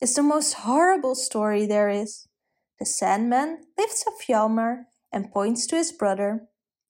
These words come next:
People also call him Death, but he's not as scary as he is sometimes described. Hjalmar looks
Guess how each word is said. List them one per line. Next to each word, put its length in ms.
People 680
also 380
call 260
him 240
Death, 440
but 80
he's 320
not 240
as 140
scary 680
as 200
he 120
is 200
sometimes 580
described. 840
Hjalmar 500
looks 440